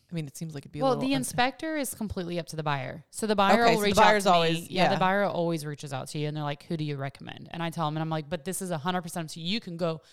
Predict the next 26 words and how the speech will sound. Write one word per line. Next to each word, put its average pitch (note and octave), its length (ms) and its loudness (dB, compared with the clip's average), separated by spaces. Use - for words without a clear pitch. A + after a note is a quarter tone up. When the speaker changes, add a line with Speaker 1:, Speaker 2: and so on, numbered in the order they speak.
Speaker 2:
I'll G3+ 180 6
usually A#3 320 -2
give G3+ 180 -2
them F#3+ 160 -2
two G3+ 200 -4
options - 580 -8
because F#3 280 0
they're E3 100 0
the D#3+ 100 -2
two F3 220 -2
that E3+ 100 2
Speaker 1:
Yeah, F#3 100 4
Speaker 2:
I - 20 6
Speaker 1:
and - 100 4
then - 80 2
Speaker 2:
always D#3+ 160 2
Speaker 1:
they - 0 -
can, D3 160 2
Speaker 2:
use. C#3+ 220 -4
Speaker 1:
yeah. D#3 280 2
Speaker 2:
And F3+ 100 0
I'm F3+ 100 0
like, F3 280 -2
"Look E3 200 0
'em A#3 120 0
up, E3 320 2